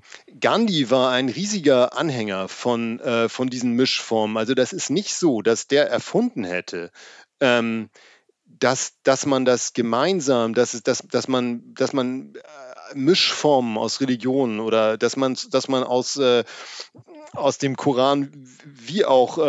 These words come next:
aus den heiligen Büchern der Hindu-, Hindus lesen kann, das hat nicht der erfunden, sondern der hat sich berufen auf das, was seine Mutter ihm beispielsweise beigebracht hat. Ähm,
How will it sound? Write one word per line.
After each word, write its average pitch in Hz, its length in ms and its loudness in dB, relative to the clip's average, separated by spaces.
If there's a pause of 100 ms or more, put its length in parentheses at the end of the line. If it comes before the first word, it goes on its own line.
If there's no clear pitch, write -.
(180)
aus 120 220 0
den 135 400 -2
heiligen 131 300 0
Büchern 135 260 0
der 127 120 4
Hindu-, 156 380 2
Hindus 156 540 0
lesen 123 400 2
kann, 113 380 -4 (240)
das 127 160 0
hat - 100 -2
nicht 165 200 -2
der 151 120 4
erfunden, 135 640 -2
sondern 131 320 0
der 123 100 2
hat 147 120 0
sich - 160 -10
berufen 127 560 -2
auf 113 180 -2
das, 135 240 2
was 139 140 0
seine 131 160 2
Mutter 147 280 2
ihm 104 180 -10
beispielsweise 95 600 -6
beigebracht 90 720 -8
hat. - 240 -12 (500)
Ähm, 127 540 2